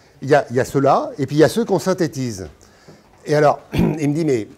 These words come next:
alors le gars, il était, il était en confiance, ça faisait deux heures qu'il m'emmerdait, donc je lui avais répondu gentiment. Ah oui, à un moment, je lui, je lui ai dit, euh, ah oui, pardon, il faut pas que je vous regarde, parce que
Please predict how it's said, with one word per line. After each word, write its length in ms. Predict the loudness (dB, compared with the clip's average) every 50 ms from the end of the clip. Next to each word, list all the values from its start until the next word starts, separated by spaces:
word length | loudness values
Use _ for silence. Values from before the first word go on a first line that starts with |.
| -14 -10
alors 140 | -8 -6 -4
le 80 | -4
gars, 160 | -2 0 0
il 80 | 0 -2
était, 280 | -4 -4 -4 -6 -6 -6
il 100 | -6 -8
était 140 | -8 -6
en 80 | -8 -8
confiance, 420 | -8 -10 -10 -10 -8 -10 -10 -10
ça 80 | -12 -14
faisait 160 | -12 -10 -8
deux 240 | -6 -4 -4 -2 -2
heures 180 | -4 -4 -6 -8
qu'il 340 | -12 -12 -12 -10 -10 -10
m'emmerdait, 400 | -10 -10 -10 -10 -10 -8 -6 -8
donc 160 | -8 -8 -12 -16 -16
je 120 | -14 -12 -10
lui 80 | -10
avais 120 | -8 -8 -8
répondu 400 | -8 -8 -6 -6 -6 -6 -6 -6
gentiment. 480 | -6 -8 -10 -10 -10 -10 -10 -10 -10 -12 -16 -20 -20 -20 -20 -20 -20 -20 -20 -10 -4
Ah 100 | 0 2
oui, 80 | 4
à 20 | 4
un 40 | 2
moment, 240 | 2 2 0 0
je 120 | 0 -2 -4
lui, 220 | -6 -6 -6 -8 -14 -16
je 120 | -14 -12 -10
lui 60 | -8
ai 40 | -6
dit, 240 | -4 -4 -2 -2
euh, 140 | -4 -6 -8 -10 -14 _ _ _ _ -12
ah 60 | -10
oui, 100 | -8 -8
pardon, 260 | -8 -8 -8 -8 -8 -10 -12 _ -20 -20 -20 -20 -20 -20 -20 _ _ -12
il 100 | -8 -4
faut 120 | -2 -2 0
pas 120 | 0 0
que 60 | 0
je 60 | -2
vous 100 | -6 -6
regarde, 300 | -4 -2 -2 -2 -2 -4 -8
parce 140 | -12 -18 -14
que 220 | -12 -10 -10 -10